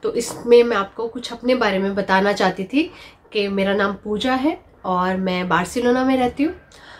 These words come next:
और मैं इंडियन हूँ और इंडिया से बिलोंग करती हूँ।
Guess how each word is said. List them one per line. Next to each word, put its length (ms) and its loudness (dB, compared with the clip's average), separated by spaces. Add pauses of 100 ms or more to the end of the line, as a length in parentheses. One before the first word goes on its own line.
(180)
और 200 -6
मैं 180 -4
इंडियन 640 4 (260)
हूँ 160 6
और 520 0
इंडिया 280 -2
से 160 -8
बिलोंग 380 -4
करती 320 -8
हूँ। 120 0